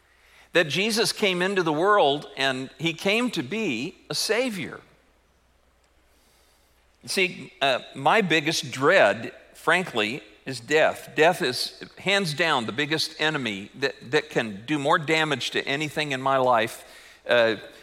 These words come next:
th-, th-, than anything else. Wouldn't you agree? I mean, that's the big thing you and I worry about. What's the worst case scenario that could happen? Something could kill us.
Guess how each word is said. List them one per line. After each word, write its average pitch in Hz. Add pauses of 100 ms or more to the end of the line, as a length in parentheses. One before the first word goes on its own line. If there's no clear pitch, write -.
(120)
th-, 87
th-, -
than 147
anything 185
else. 117
Wouldn't 165
you 175
agree? 156
I 175 (200)
mean, 190
that's 247
the 214
big 185
thing 180
you 190
and 185
I 185
worry 190
about. 131
What's 196
the 160
worst 175
case 202
scenario 190
that 123
could 127
happen? 156 (260)
Something 160
could 131
kill 180
us. -